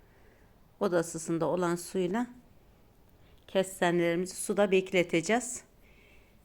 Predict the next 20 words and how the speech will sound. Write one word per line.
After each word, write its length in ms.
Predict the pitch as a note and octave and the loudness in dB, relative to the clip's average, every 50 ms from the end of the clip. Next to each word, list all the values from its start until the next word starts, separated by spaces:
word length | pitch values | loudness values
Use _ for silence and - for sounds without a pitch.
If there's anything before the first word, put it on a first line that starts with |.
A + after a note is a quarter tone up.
| - _ - | -20 _ -20
Kirinden, 560 | - - - F#3 F3 E3+ E3+ D#3+ E3 D#3+ D#3+ D#3+ | -14 -6 -2 0 2 2 2 2 0 0 0 -2
tozundan 460 | - F#3+ E3+ D#3+ D#3+ E3 D#3+ E3 E3 | -2 -2 -2 0 0 0 0 2 2
arındırmak 580 | E3 E3 D#3 D#3+ D#3+ D3+ - E3 D#3+ D#3+ D3+ | 2 2 2 0 -2 -2 -2 -2 -2 -2 -4
için 240 | E3 E3 - G#3+ G#3+ | -4 -6 -4 -4 0
bir 140 | G#3+ A3 G3+ G3+ - - - - - - - | 0 0 0 -2 -6 -14 -18 -18 -20 -20 -10
tatlı 300 | - - F3+ - - F3+ | -2 -2 -2 0 0 -4
kaşığı 420 | E3 - D#3+ D#3+ - - F3 E3 D#3+ | -2 0 -2 -2 0 -2 -2 -4 -4
tuz 260 | - - G#3+ - - | -2 -4 -4 -4 -4
koydum. 460 | - - E3 D#3 D#3 D3+ A3 A#3+ B3 - - - - - - - - - - - - - - - | -2 0 0 2 2 0 0 -4 -4 -6 -10 -20 -20 -20 -20 -20 -20 -20 -20 -20 -20 -20 -20 -12
Tuzla 380 | - - B3 G#3+ E3+ E3+ D#3+ D3+ | -2 -2 0 2 4 2 2 4
birlikte 440 | D#3+ D#3 D#3 D3+ D#3 D#3 - - D#3+ | 2 0 0 -2 -4 -4 -2 -4 -4
karıştıralım. 840 | E3 - - A3+ F#3 E3+ - - - - D#3 D#3+ D#3+ E3+ A3 B3 A#3+ - - - - - - - - - - _ - - - - - - - - - - - - - _ _ - - - - - - | -2 2 0 0 2 2 -2 -4 -2 0 2 2 2 2 0 -2 -4 -8 -18 -20 -20 -20 -20 -20 -20 -20 -20 _ -20 -20 -20 -20 -20 -20 -20 -20 -20 -20 -20 -20 -20 _ _ -20 -20 -20 -14 -4 0
Bir 100 | C4 A3 | 0 2
yarım 340 | F#3+ G3 G3+ G3+ F#3 F3 E3+ | 6 6 6 8 6 4 2
saat 340 | - - F3 F3 F3 - - | 2 2 2 2 2 2 2
böyle 320 | G3+ F3+ F3+ A#3 A3+ F3+ | 4 4 4 4 2 4
dinlendirelim. 760 | G3+ G3 G3 F#3+ F3+ F3 E3+ D#3 E3 D#3 D#3+ D#3+ G3+ B3 B3 - - - _ _ - _ - _ - - - - - - - - - - | 2 4 4 6 6 4 4 4 4 2 2 2 2 -2 -4 -6 -14 -20 _ _ -20 _ -20 _ -20 -20 -20 -20 -20 -20 -20 -14 -4 0
Dinlendirdikten 720 | A#3+ G#3+ F#3+ F3 E3 E3 D3+ E3 D3+ D#3 - - F3 E3+ | 2 2 4 4 2 2 2 0 0 0 0 0 0 0
sonra 320 | E3 - - G3 F3 E3+ | 0 0 0 2 2 2
yıkayıp 580 | F3 F#3+ G#3 G#3+ G#3 - F#3+ F#3+ A3+ A3+ - | 2 2 2 0 0 0 0 0 0 -2 -4